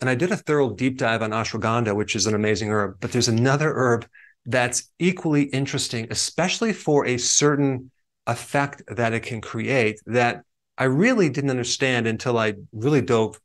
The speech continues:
uh, headfirst into it. And this herb is called rhodiola. So rhodiola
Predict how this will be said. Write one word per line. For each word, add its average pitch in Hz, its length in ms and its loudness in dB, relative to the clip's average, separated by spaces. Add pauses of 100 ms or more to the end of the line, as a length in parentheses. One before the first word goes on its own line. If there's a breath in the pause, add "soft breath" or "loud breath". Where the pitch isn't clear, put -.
(140)
uh, 101 120 -2
headfirst 117 520 -2
into 107 240 -4
it. 87 80 -6 (180)
And 131 140 2
this 160 160 2
herb 170 180 4
is - 80 2
called 135 240 0
rhodiola. 120 600 0 (380)
So - 140 0
rhodiola 160 680 4